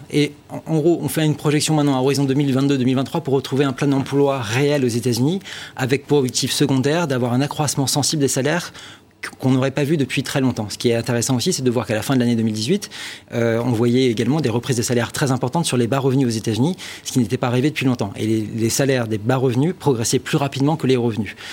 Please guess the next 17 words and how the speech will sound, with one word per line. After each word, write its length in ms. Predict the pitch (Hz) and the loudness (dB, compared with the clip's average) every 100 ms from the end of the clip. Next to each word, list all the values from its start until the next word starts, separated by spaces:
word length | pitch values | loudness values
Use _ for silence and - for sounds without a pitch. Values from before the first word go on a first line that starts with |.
| - | -10
Donc 140 | 113 - | -4 0
ça, 80 | 156 | 2
c'est 140 | 143 | 2
vraiment 300 | 120 139 147 | 2 2 2
une 120 | 135 | 2
chose 160 | 123 127 | 0 0
intéressante, 480 | 120 117 104 101 - - - - | 0 -2 -4 -8 -10 -16 -8 -2
de, 120 | 113 120 | 0 0
de 140 | 123 | 2
montrer 280 | 113 123 170 | 2 2 0
qu'on 140 | 147 120 | -2 2
peut 200 | 175 156 | 2 2
arriver 260 | 131 131 | 2 2
à 60 | 120 | 0
faire 80 | 110 | -2
quelque 140 | 117 | -2
chose 260 | 160 165 | 2 2